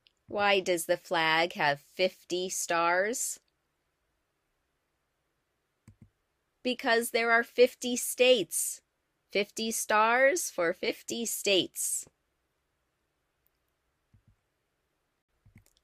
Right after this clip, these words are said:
Why does the flag have thirteen stripes?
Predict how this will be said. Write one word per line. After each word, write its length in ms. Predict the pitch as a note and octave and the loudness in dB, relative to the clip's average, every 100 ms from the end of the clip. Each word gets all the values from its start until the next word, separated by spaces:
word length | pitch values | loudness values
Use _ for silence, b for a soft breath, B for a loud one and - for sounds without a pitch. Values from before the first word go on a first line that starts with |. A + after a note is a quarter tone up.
| _ _ _ _ | _ _ _ _
Why 300 | A3 B3+ E4+ | 0 2 2
does 240 | C4+ F#3+ E3 | 0 -2 -2
the 140 | F3+ | -4
flag 420 | - F3 D#3 E3 | 0 4 4 4
have 220 | G#3+ D#3 | -2 -4
thirteen 580 | - D#3+ - - E3+ D#3 | -2 -2 -2 -2 -2 -2
stripes? 760 | D#3+ - E3+ G3 - - - | -4 0 2 2 0 -4 -4